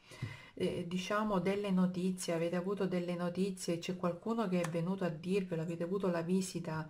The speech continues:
di qualcuno che, eh, vi è venuto a dare delle notizie che vi hanno fatto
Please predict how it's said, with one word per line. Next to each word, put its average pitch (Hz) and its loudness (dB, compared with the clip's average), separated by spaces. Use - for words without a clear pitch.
di 185 4
qualcuno 185 2
che, 185 6
eh, 185 2
vi 180 4
è 185 4
venuto 196 2
a 185 4
dare 175 2
delle 175 2
notizie 180 0
che 170 2
vi 165 -2
hanno 165 -2
fatto 170 -2